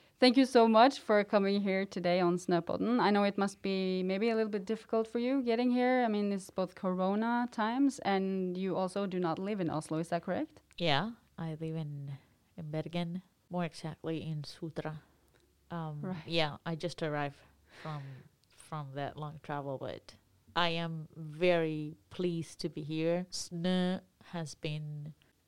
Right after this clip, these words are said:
Speaker 2: my support throughout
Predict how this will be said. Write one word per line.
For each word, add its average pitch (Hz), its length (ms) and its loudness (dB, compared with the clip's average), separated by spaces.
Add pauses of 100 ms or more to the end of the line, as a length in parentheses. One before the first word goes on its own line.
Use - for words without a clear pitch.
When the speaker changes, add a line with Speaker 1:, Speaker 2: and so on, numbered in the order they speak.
(140)
Speaker 2:
my 170 320 -2
support 156 680 -4 (760)
throughout 160 460 0